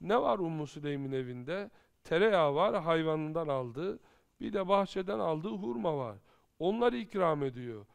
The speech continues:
Onlar var. Yani kebap, et, şu, bu vesaire yok. Peygamber geliyor eve sallallahu aleyhi ve sellem. وَمَا أَرْسَلْنَاكَ إِلَّا رَحْمَةً لِلْعَالَمِينَ.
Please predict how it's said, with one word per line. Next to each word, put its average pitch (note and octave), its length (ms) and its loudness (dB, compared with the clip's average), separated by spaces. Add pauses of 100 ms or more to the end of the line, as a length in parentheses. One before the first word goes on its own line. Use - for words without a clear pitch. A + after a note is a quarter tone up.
(260)
Onlar G3+ 440 6
var. D3 340 2 (400)
Yani F3+ 440 4
kebap, F3 760 4
et, F3 260 2
şu, F#3+ 420 -6
bu G3 200 -4
vesaire F3+ 540 0
yok. F3+ 280 0 (380)
Peygamber A3 640 4
geliyor D3 460 -4
eve A#2 220 -6 (320)
sallallahu D3+ 680 4
aleyhi C3+ 220 0
ve B2+ 80 -4
sellem. B2+ 440 -6 (300)
وَمَا E3 560 4
أَرْسَلْنَاكَ F3 960 0
إِلَّا E3 380 2
رَحْمَةً D#3+ 420 -4 (120)
لِلْعَالَمِينَ. C3+ 760 -2